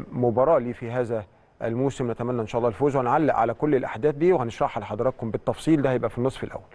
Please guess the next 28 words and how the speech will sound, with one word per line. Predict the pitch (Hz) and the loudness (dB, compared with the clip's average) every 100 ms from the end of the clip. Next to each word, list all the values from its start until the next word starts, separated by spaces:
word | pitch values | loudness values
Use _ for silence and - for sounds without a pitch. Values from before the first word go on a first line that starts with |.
| - - - - 127 | -20 -20 -20 -6 2
النهاردة | 180 220 | 2 4
الفقرة | 202 185 170 143 214 208 | 2 4 2 0 0 -2
الحوارية | 151 170 190 285 269 | 2 4 4 4 4
أو، | 196 165 139 - - - - - | 4 2 -2 -10 -20 -20 -12 2
آه، | 139 | 2
يعني | 131 139 117 135 | 4 2 2 2
حلقتنا | - 135 139 175 175 | 0 2 2 0 0
النهاردة | 143 131 147 170 143 | 0 2 2 0 -2
في | 117 | -2
الفقرة | 151 156 | -4 -2
الحوارية، | 135 131 139 180 202 - | -2 2 4 4 2 2
حوارية | - 127 120 156 202 165 | -6 0 2 4 4 4
مع | 170 170 165 | 4 2 0
ألعاب | 123 120 139 | 0 0 0
القوى. | 120 - 95 - _ - - - - - _ _ | -4 -8 -14 -16 _ -20 -20 -20 -20 -20 _ _
السادة | - 202 | 0 2
المشاهدين | 226 208 190 233 247 - | 2 2 2 2 -4 -4
أو | 165 | -2
جمهور | 139 185 | 0 2
النادي | 196 185 | 2 4
الأهلي، | 190 196 185 175 151 | 4 4 2 2 0
يعني | 123 127 143 - | 0 0 -4 -2
اللي | 208 180 | 0 2
ما | 151 | 4
يعرفش، | 143 202 - | 4 2 0
إحنا | 160 143 | -10 -8
الحقيقة | 139 175 | -4 -2
عندنا، | 139 139 175 208 | -2 0 0 -2